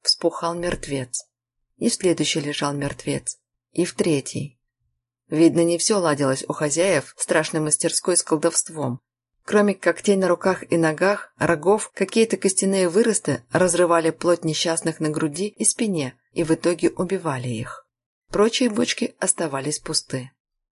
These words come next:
Кай шагнул вперёд, отметил толстую балку, перекрывающую сарай напополам, под которой были видны следы то ли птичьих,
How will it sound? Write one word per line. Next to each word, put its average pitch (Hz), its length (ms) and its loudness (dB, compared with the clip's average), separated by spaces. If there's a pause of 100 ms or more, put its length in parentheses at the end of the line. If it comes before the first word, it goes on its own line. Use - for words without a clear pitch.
(320)
Кай 220 180 2
шагнул 160 340 2
вперёд, 156 540 0 (100)
отметил 196 500 2
толстую 156 480 0
балку, 151 380 0
перекрывающую 175 840 0
сарай 165 280 -2
напополам, 156 680 -4 (240)
под 165 160 0
которой 185 380 2
были 156 240 2
видны 156 320 2
следы 165 380 0 (340)
то 220 60 6
ли 247 100 4
птичьих, 156 640 -2